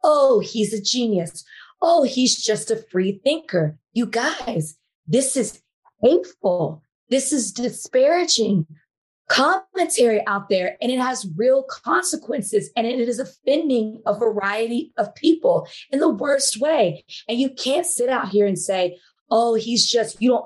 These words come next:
you don't understand what he's doing." It boggles my mind. What does Kanye West have to do for people to accept the fact that what he is doing is hateful and it is wrong? I don't understand it.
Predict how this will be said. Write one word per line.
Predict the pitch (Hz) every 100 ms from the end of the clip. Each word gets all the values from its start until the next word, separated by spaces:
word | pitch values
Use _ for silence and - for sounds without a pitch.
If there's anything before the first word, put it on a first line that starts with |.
| -
you | 247
don't | -
understand | 226 214 - - 226 226 214
what | 190
he's | 175 156
doing." | 220 247 202
It | - - _ -
boggles | 233 269 247
my | 202
mind. | 202 233 190 156 - _ -
What | 247
does | 269 -
Kanye | - 240 233 214
West | 214 208 202
have | 208 -
to | 160
do | 240
for | 247 185
people | - 240 220 214
to | - -
accept | 202 - 220 226
the | -
fact | - 180 180 175 - - -
that | 185
what | 214 233
he | 202
is | 214 147
doing | - 226 214 190 -
is | 165 - -
hateful | 220 - - 180 156 - - 196
and | 202
it |
is | 185 160 143
wrong? | 151 190 233 214 165 156 - - - _ _ _ -
I | 285
don't | 302 285
understand | 240 - 254 190
it. | -